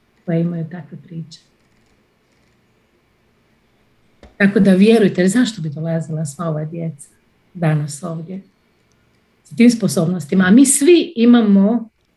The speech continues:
znači, takve sposobnosti latentne, latentne, jer ćemo mi postati taj čovjek, taj svjetlosni čovjek, kao što su naši preci govorili.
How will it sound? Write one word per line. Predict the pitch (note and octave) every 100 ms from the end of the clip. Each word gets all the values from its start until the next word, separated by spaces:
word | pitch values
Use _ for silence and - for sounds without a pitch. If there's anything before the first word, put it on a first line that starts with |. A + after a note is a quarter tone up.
| _ _
znači, | F#3+ G3 G3
takve | - G3 A3 A#3+
sposobnosti | B3 B3+ - G3+ G3 G3 -
latentne, | E3+ E3 - B3 A3 D#3+ F3 D#3+ F#3 G3
latentne, | F3 F#3 A#3+ G#3+ F3+ E3 D3+
jer | E3
ćemo | - G3
mi | A3 A3
postati | D#3+ D#3 - _ _
taj | E3 D#3
čovjek, | - E3 F3 _ _
taj | D#3+
svjetlosni | C#3 G3 F#3+ E3 F#3 D3
čovjek, | C#3+ E3+ G3 - _ _ _ _
kao | E3
što | C#3
su | F#3+ F#3
naši | E3+ - -
preci | F3+ - - - _
govorili. | E3+ F3 G3